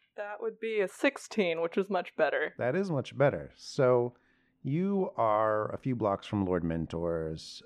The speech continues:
Speaker 2: headed down a small street. It's not that busy. It's first thing in the morning, and most people are headed out of town, so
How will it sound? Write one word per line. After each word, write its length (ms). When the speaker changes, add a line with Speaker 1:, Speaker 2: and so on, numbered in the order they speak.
Speaker 2:
headed 300
down 300
a 120
small 360
street. 720
It's 480
not 240
that 260
busy. 280
It's 120
first 240
thing 140
in 80
the 40
morning, 460
and 340
most 480
people 280
are 80
headed 300
out 200
of 120
town, 420
so 420